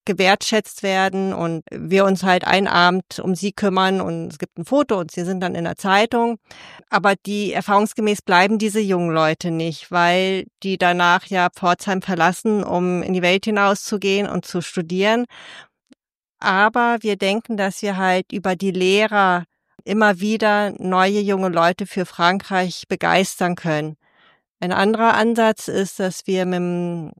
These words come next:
Theodor-Heuss-Gymnasium und mit dem Hebel-Gymnasium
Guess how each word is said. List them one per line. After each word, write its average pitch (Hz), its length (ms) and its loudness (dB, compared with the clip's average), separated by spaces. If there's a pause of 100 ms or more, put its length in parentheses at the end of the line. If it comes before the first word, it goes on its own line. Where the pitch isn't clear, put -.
(140)
Theodor-Heuss-Gymnasium 214 1300 2
und 180 200 -6
mit 180 100 -2
dem 170 360 -4 (200)
Hebel-Gymnasium 220 1200 2